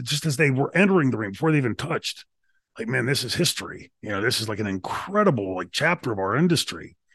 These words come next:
And, uh, the whole show had been great. I think I worked Tommy that night. Uh, Tommy and I always had good matches, night off. Uh, and the card was all strong. It was a great, great show to watch and be part of. And I think the whole experience of that, like, having everybody over to his house,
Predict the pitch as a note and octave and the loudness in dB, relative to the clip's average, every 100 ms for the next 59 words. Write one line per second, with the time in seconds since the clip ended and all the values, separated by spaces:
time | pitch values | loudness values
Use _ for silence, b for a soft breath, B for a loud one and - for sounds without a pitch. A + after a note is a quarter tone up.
0 | b b - A2 A2+ A2 G2+ G#2+ G2 G2+ | b b -6 2 4 4 2 4 4 2
1 | B2 D#3+ A#3+ - A3 A3 C#3+ A2 - F#2+ | 4 6 6 6 8 8 6 2 0 -2
2 | B2 D#3+ E3 - C#3+ C3+ B2+ G#2+ G2+ G2 | 2 4 4 4 2 4 4 4 2 0
3 | F#2+ A2+ _ b b - G2+ G2 F#2 E2+ | -2 -4 _ b b -4 0 2 0 -6
4 | _ _ - B2+ A#2 G#2+ G2+ G2+ G#2 F#2+ | _ _ 0 2 2 2 0 -2 -4 -4
5 | F#2 F2+ F#2 G2+ G2 G#2 A2 F2+ F#2 - | -2 -2 -4 -6 -2 2 4 4 2 -2
6 | _ _ _ - F#2 F#2 F2+ E2+ D#2+ C#2+ | _ _ _ -10 -2 2 2 0 -2 -8
7 | _ _ _ _ _ _ B2+ C3+ C#3 D3 | _ _ _ _ _ _ -2 0 4 8
8 | F#3+ E3 G#2+ _ A#2+ A2+ A#2+ G2+ - - | 8 8 2 _ -4 2 2 2 -2 -4
9 | F#2 D2+ D2 - - G2+ G#2 A2+ A2 F2+ | -4 -6 -12 -16 -6 0 2 2 -2 -4
10 | G#2+ A#2+ C#3 B2 C#3+ - D#3+ D3 C#3 E3 | -2 0 0 -2 -2 2 4 4 4 2
11 | C#3+ B2+ C3+ A2+ B2+ D#3+ F#2 F2 _ _ | 2 2 2 2 2 2 0 -6 _ _
12 | _ _ _ _ _ B B B E3+ G3 | _ _ _ _ _ B B B 6 6
13 | A#3+ A#3 - - G#3 F3+ - - F#3+ G#3 | 6 2 0 4 6 6 2 0 2 2
14 | A#2 G#2 G2 A#2 B2 A2 C3 C3+ B2 A#2+ | 0 -4 -2 0 0 2 2 2 -2 -4
15 | B2 B2+ A2 - G2+ - B2 B2 | -2 -2 -2 -8 -8 -2 -2 -2